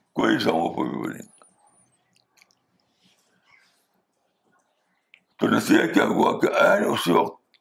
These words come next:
میں تو سمجھتا ہوں کہ یہ، یہ شیطان کی، کی سازش تھی۔ مسلمان عام طور پر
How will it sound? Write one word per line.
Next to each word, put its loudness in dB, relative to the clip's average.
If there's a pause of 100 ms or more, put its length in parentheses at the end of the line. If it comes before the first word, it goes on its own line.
(120)
میں 0
تو -6
سمجھتا -4
ہوں -2
کہ -6
یہ، -2 (1160)
یہ -8
شیطان 0
کی، -4 (540)
کی -8 (380)
سازش -4
تھی۔ -18 (2250)
مسلمان 0
عام 0
طور -4
پر -6